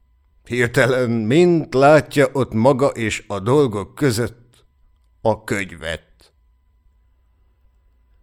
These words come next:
Szeretném megragadni azt a pillanatot, amelyben a könyvek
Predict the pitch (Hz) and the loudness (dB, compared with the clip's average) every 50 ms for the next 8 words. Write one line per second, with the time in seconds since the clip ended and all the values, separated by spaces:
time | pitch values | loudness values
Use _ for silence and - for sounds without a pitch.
0 | _ _ - - - 220 160 113 131 147 151 156 160 190 202 160 143 131 120 127 | _ _ -4 -2 0 0 -2 -2 0 0 0 2 4 2 2 4 2 2 4 4
1 | 156 156 123 131 143 147 139 139 - - 180 185 - - - 104 95 - 120 113 | 2 2 2 0 -2 -2 -4 -4 0 0 0 0 0 -2 -4 -4 -2 -2 -4 -4
2 | 117 117 107 110 113 107 - 135 156 156 175 151 143 156 156 151 139 147 151 156 | -4 -4 -4 -4 -4 -2 0 0 2 2 4 4 4 4 4 4 4 4 2 2
3 | 156 151 - - 131 127 127 123 120 - - - 143 170 190 190 165 139 143 143 | 2 -2 -4 -2 0 2 2 2 0 -4 -2 0 2 2 4 2 2 4 2 2
4 | 143 143 - - - - - - | 2 -2 -8 -18 -20 -20 -20 -20